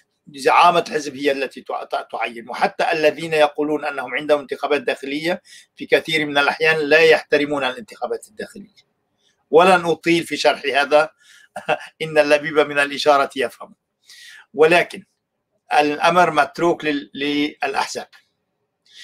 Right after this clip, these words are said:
بينما، آه، وهذا لا تصور سي-، إذا كان هنالك أي تغيير سيجب الت-، أن يكون التغيير من قبل الأحزاب، والتغيير يحصل شيئاً فشيئا. يعني فيما مضى كان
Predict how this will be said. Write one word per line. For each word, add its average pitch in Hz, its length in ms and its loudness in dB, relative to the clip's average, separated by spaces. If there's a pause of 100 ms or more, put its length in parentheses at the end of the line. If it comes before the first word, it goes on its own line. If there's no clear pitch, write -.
(280)
بينما، 170 460 2 (640)
آه، 135 520 2
وهذا 160 640 4
لا 160 180 4
تصور 151 440 2
سي-، 143 720 -6
إذا 147 320 -4
كان 165 220 0
هنالك 151 400 0
أي 147 220 0
تغيير 147 500 -2
سيجب 135 460 -6
الت-، - 160 -12
أن - 360 -8
يكون - 240 -8
التغيير 139 400 0
من 135 120 -2
قبل 131 200 2
الأحزاب، 131 440 2 (340)
والتغيير 226 500 6
يحصل 214 360 2
شيئاً 202 260 2
فشيئا. 151 480 -4
يعني 120 260 -10
فيما 214 300 4
مضى 185 300 4
كان 170 260 -2